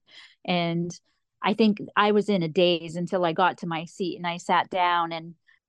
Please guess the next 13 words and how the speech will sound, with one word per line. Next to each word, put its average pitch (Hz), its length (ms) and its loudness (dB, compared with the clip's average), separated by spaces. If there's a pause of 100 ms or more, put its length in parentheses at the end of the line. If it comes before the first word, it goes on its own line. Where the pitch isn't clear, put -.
(280)
you 214 160 6
know, 175 220 2 (300)
there, 190 280 4
my, 180 260 0 (100)
my 190 220 2
husband's 185 480 0
next 180 300 -2
to 196 100 -6
me, 180 300 -2
and 165 180 -2
we 226 300 2
actually 190 560 -2
had 185 320 -2